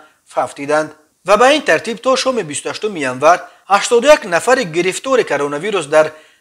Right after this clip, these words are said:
شرایط خانه یا بیمارستان تحت طبابت باقی میمانند. وزارت تندرستی از شام بیست و یکم ینور بار اول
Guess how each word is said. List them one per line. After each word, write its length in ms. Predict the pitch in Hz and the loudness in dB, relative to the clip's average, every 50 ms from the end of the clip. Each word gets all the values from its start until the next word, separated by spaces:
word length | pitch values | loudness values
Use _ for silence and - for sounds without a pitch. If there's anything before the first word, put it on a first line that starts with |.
| _ _ _ | _ _ _
شرایط 480 | - - 190 190 208 240 262 - 190 | -8 -2 0 4 4 4 4 2 -2
خانه 400 | 160 - - 139 143 160 202 233 | -8 -8 -8 -8 -4 -2 0 2
یا 100 | 262 247 | 2 2
بیمارستان 760 | 185 143 147 143 139 139 139 139 135 135 - - 180 190 180 - _ _ _ | 2 2 -2 -4 -4 -6 -6 -6 -6 -6 -6 -6 -6 -6 -6 -10 _ _ _
تحت 220 | - 254 262 254 196 | -4 -4 -4 -4 -6
طبابت 500 | 151 - 139 135 131 131 135 160 180 175 - - _ | -6 -6 -6 -6 -6 -2 0 0 0 -2 -4 -12 _
باقی 340 | - 185 233 220 226 - 135 | 0 2 2 2 2 -2 -6
میمانند. 520 | 131 - - 156 156 156 160 160 165 165 - - _ | -6 -6 -6 -4 -2 2 2 2 2 2 -2 -8 _
وزارت 440 | 160 196 214 254 277 302 302 - - | 0 2 4 6 4 4 4 0 -2
تندرستی 580 | 185 180 156 151 151 151 156 147 - 240 247 | -4 -4 -2 -2 -2 -4 -4 -4 -2 -2 0
از 140 | - - - | 0 0 -2
شام 240 | - - 285 285 247 | -2 -4 -4 -4 -4
بیست 220 | 180 151 139 - | -4 -6 -8 -8
و 20 | 156 | -10
یکم 220 | 139 - - 104 | -10 -8 -8 -6
ینور 460 | - 123 135 135 135 160 180 202 202 - - _ _ _ _ _ 156 | -6 -6 -6 -2 0 2 2 2 0 -4 -12 _ _ _ _ _ -6
بار 260 | 170 254 285 294 240 | -2 0 2 2 4
اول 380 | 170 139 170 - - - 208 | 4 4 4 4 4 2 2